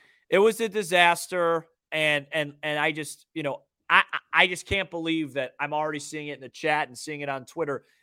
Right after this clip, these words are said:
It's not gonna be about the Cubs losing. It's gonna be about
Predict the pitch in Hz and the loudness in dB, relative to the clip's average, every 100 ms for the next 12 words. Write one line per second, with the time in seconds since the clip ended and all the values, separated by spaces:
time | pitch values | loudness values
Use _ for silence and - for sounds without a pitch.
0 | _ 180 165 180 214 226 220 180 202 196 | _ -6 -2 6 6 6 2 0 4 8
1 | 165 156 147 139 175 170 131 147 147 104 | 10 10 8 2 4 4 4 0 0 -2
2 | 90 101 147 190 170 170 160 156 139 | -8 -10 -2 2 2 2 4 6 4